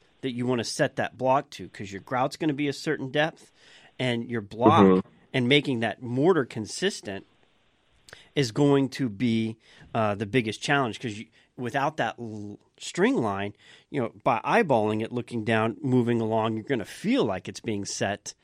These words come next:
Speaker 1: uh, set level, but then you get down and back off, and you're like, "Man, those, those aren't level at all," and it's gonna
Speaker 2: Mm-hmm.
Speaker 1: drive you nuts. But you'll apply a little bit more mortar than you need to get it level, and then you'll tap the top of that brick down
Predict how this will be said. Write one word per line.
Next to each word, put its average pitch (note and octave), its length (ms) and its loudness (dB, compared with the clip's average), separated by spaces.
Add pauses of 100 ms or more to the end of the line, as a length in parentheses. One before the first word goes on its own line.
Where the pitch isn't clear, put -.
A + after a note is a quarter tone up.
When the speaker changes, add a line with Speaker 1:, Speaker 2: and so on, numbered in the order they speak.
(360)
Speaker 1:
uh, F#2+ 420 -6 (340)
set - 280 2
level, B2 240 4
but B2 160 0
then B2+ 140 -4
you A2+ 100 -4
get A#2 180 -6
down B2 220 -6
and G2+ 120 -12
back A2+ 300 -6
off, C#3 240 -4
and A2 80 -16
you're G#2+ 100 -12
like, G#2 220 -10 (640)
"Man, C#3 160 -14
those, G#3+ 240 -16
those D#3+ 220 -14
aren't G2 200 -14 (300)
level C3+ 320 -4
at C3 80 -2
all," D3+ 320 2
and A2+ 80 -2
it's G2+ 160 -6
gonna A2 220 -2
Speaker 2:
Mm-hmm. G#2 120 -12 (220)
Speaker 1:
drive C#3+ 340 2
you B2 80 -2
nuts. B2 240 -2
But A2 140 -8
you'll B2 100 0
apply A#2 460 4 (240)
a - 80 -8
little C#3 240 2
bit D#3+ 160 0
more D3 220 4
mortar C#3+ 440 2
than A#2 300 -2 (120)
you A#2+ 180 -2
need B2+ 320 0
to B2 80 -8
get A#2 160 0
it B2+ 80 -2
level, D3+ 340 0 (320)
and C3 160 2
then B2 120 4
you'll A2 100 -2
tap - 360 -4
the A#2+ 100 -4
top - 340 -2
of A#2+ 100 -10
that G#2+ 260 -8
brick G3 280 2
down G#2 340 -2